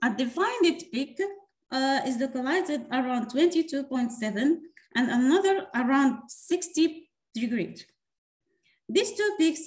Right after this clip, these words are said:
are the crystalline and the amorphous area respectively, but their intensity are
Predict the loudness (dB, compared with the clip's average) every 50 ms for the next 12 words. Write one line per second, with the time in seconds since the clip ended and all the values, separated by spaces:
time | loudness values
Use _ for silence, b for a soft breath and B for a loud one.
0 | -6 -2 -2 0 0 0 -2 -4 -6 -4 0 0 2 2 2 2 4 4 6 8
1 | 8 6 6 6 4 2 0 0 -2 -2 0 0 2 2 0 0 2 2 2 0
2 | 0 0 0 2 2 2 2 0 0 -2 -2 -4 -6 -6 -6 -4 -4 -2 -2 -2
3 | -4 -4 -6 -10 -14 _ _ _ _ _ _ _ _ _ b b b b b b
4 | b 0 0 0 2 2 2 2 2 2 0 0 0 2 2 2 2 2 0 2
5 | 0 0 0 2 2 0 0